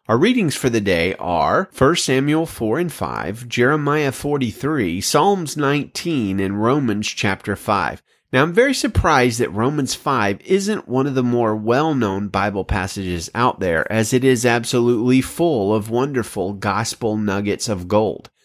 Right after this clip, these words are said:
Consider these short power pack passages. I'm not gonna read the verses. This is just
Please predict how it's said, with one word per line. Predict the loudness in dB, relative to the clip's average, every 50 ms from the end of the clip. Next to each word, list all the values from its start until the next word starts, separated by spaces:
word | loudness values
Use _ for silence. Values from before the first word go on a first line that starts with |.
| _ _ _ _ -4
Consider | -2 0 2 2 2 2 2 2
these | 2 2 2 2
short | 0 0 2 2 2 2 2 -2 -4
power | -4 0 0 2 2 0
pack | -2 -2 -2 -2 -2 -2 -4 _ _
passages. | -6 -4 -4 -4 -6 -8 -10 -10 -10 -8 -8 -8 -6 -6 -4
I'm | -2 0
not | 0 0 2
gonna | 2 2 4
read | 4 4 4 2 2
the | 0
verses. | 2 2 2 2 2 0 -2 -2 -2 -2
This | -4 -4 -4 -4
is | -6 -6 -6
just | -6 -6 -6 -6